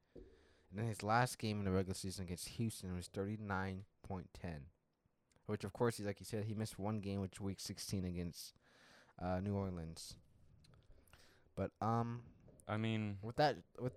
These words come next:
Speaker 1: those, within those two week, those, uh, couple weeks he played really good in, uh, I feel like he's gonna continue that. I mean, he's gonna be consistent. Of course, he's not gonna get, like, what, like you said, thirty-three points per game.
Speaker 2: Yeah,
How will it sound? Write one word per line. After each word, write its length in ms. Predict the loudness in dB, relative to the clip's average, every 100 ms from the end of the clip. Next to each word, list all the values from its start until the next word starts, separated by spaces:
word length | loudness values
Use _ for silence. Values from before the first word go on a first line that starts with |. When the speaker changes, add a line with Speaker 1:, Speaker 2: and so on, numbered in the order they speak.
| 2
Speaker 1:
those, 280 | 4 4 2
within 540 | -2 0 0 0 -4 0
those 220 | 4 4
two 220 | 4 2 2
week, 220 | 0 -4 -4
those, 240 | -4 -2
uh, 120 | -2
couple 300 | -2 -2 -4 -2
weeks 340 | -2 -4 -6
he 180 | -6 -6 -4
played 160 | -4 -2
really 240 | -2 -2
good 200 | -2 0
in, 180 | -2 -2 -10 _ -20 _ _ _ _ _ -10
uh, 260 | -4 0 0
I 40 | -2
feel 80 | 0
like 80 | 0
he's 140 | -2 -4
gonna 160 | -6
continue 480 | -6 -4 -2 0 0
that. 260 | 2 2 2
I 60 | 0
mean, 420 | 2 2 0 -6 -10 -16 _
he's 160 | -8 -6
gonna 140 | -4
be 100 | -2
consistent. 640 | -2 -6 -6 -6 -4 -6 -6
Of 100 | -2
course, 240 | -2 -2
he's 80 | 0
not 160 | 0
gonna 140 | 2 -2
get, 240 | -4 -4
like, 240 | -4 -4 0
what, 220 | 0 0 _ _ -8
like 140 | -8 -6
you 40 |
said, 220 | -6 -6 -6 -4
thirty-three 480 | -2 -2 -4 -4 -4
points 400 | -6 -14 -14 -12
per 180 | -10 -10
game. 320 | -8 -10 0
Speaker 2:
Yeah, 240 | 2 2